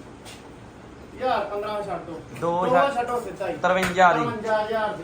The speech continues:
Speaker 1: ਪਰ
Speaker 2: ਤੇ
Speaker 1: ਦੇਣੀ ਨਹੀਂ ਕਿਸੇ ਨੇ।
Speaker 2: ਹੂੰ।
Speaker 1: ਇਹ ਨਹੀਂ ਦੇਣੀ। ਠੰਡੀ 'ਚ ਜਾ ਕੇ ਆਪਣੀ ਮੈਂ ਲੱਤ ਲਾ ਦੇ।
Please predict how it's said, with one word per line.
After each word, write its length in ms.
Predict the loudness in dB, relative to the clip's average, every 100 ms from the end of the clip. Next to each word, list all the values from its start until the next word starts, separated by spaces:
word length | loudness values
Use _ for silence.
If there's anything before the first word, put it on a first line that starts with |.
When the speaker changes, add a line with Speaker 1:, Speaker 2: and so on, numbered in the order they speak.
| -4
Speaker 1:
ਪਰ 140 | 0
Speaker 2:
ਤੇ 120 | 4 4
Speaker 1:
ਦੇਣੀ 300 | 4 4 6
ਨਹੀਂ 160 | 6
ਕਿਸੇ 180 | 4 4
ਨੇ। 280 | 2 -2 -4
Speaker 2:
ਹੂੰ। 300 | -8 -8 -10 -4
Speaker 1:
ਇਹ 120 | 2
ਨਹੀਂ 180 | 4 4
ਦੇਣੀ। 220 | 4 2
ਠੰਡੀ 380 | 0 -2 0 0
'ਚ 180 | -2 0 2
ਜਾ 200 | 4 4
ਕੇ 140 | 4 4
ਆਪਣੀ 320 | 2 0 -2
ਮੈਂ 200 | -2 -2
ਲੱਤ 300 | -2 -2 -2
ਲਾ 220 | -2 -2
ਦੇ। 260 | 0 -4